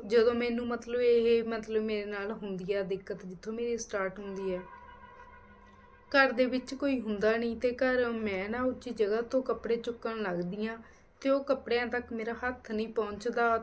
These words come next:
ਤੇ ਮੈਂ ਪੇਟੀ 'ਤੇ ਪਏ ਹੁੰਦੇ ਨੇ ਕਾਫੀ ਉੱਪਰ, ਮੈਂ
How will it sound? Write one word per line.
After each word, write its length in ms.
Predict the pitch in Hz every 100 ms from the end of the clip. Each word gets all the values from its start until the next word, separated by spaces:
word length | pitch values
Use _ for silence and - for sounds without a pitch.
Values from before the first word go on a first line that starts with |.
| -
ਤੇ 120 | 233
ਮੈਂ 460 | 214 208 202 208 214 - - - -
ਪੇਟੀ 300 | 240 233 254
'ਤੇ 120 | 233 269
ਪਏ 260 | 254 202
ਹੁੰਦੇ 220 | 214 214 226
ਨੇ 120 | 233
ਕਾਫੀ 360 | - 190 -
ਉੱਪਰ, 520 | 254 247 - 226 247 262 - - _ -
ਮੈਂ 520 | 220 214 208 214 240